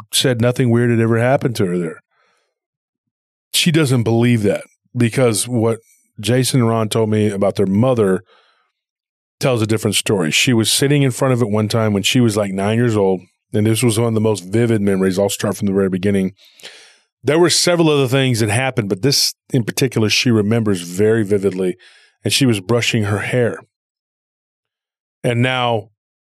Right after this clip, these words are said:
we were talking to a guy the other night at the gym who was talking about lifting weights and seeing himself in the mirror and things weren't matching up. <laughs> This is exactly what happened to the mother when, when she was combing her hair, brushing her hair.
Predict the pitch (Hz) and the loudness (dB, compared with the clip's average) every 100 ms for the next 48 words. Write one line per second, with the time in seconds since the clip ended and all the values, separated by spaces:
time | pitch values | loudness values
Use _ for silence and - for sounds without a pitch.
0 | _ _ _ _ 131 165 170 156 147 135 | _ _ _ _ 0 2 2 2 0 2
1 | 120 113 120 113 113 110 113 104 98 - | 2 2 2 2 2 2 0 -2 -6 -2
2 | 127 113 101 98 - - 113 104 131 120 | 0 0 -2 -6 -6 0 0 0 -2 -2
3 | 110 101 101 101 107 - 104 104 104 107 | 0 0 0 2 0 0 0 2 2 0
4 | - 92 - 113 104 101 - 107 101 95 | -4 -6 -2 0 0 0 0 -2 0 0
5 | 98 101 104 110 - _ _ _ _ _ | 2 2 2 0 -4 _ _ _ _ _
6 | - 110 104 101 95 92 - _ _ _ | -6 -2 0 0 -2 -2 -6 _ _ _
7 | _ _ - 110 101 113 107 110 104 110 | _ _ -4 -2 0 -2 0 -2 -2 -2
8 | 101 117 127 139 - - - 208 - - | 0 0 0 -4 -6 -10 -6 -6 -8 -20
9 | - _ _ - 151 196 214 139 127 123 | -20 _ _ -4 0 2 0 0 0 0
10 | 156 160 143 127 135 147 113 107 107 135 | 0 0 0 0 -2 -2 -2 0 0 0
11 | 127 104 104 113 117 113 110 - 160 135 | 2 2 2 0 0 0 0 0 2 0
12 | - 147 139 113 113 104 127 113 117 120 | -2 0 0 0 0 2 2 2 0 0
13 | 107 101 101 95 | -2 -2 -2 -2